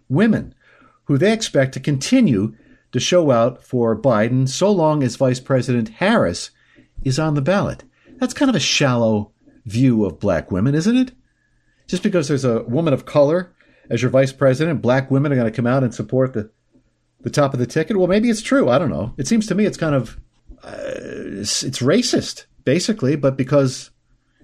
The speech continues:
because a, a black man said it, it's okay. It passes. But blacks are significantly less enthused about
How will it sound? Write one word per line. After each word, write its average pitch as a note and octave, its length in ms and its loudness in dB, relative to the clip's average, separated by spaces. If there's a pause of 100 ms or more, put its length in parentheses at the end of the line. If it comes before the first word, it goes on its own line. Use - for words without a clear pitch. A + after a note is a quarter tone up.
(300)
because C3+ 360 0
a, C#3 40 2
a A#2+ 300 0
black C#3+ 320 2
man B2 240 2
said G#2+ 260 0
it, C#3+ 220 -4 (720)
it's C#3 140 0
okay. E3+ 340 2
It - 100 -6
passes. C3+ 540 -2 (920)
But D3+ 180 -4
blacks A#3 320 2
are D3+ 100 4
significantly D#3 760 0
less C3 400 2
enthused B2 680 0 (720)
about B2+ 400 2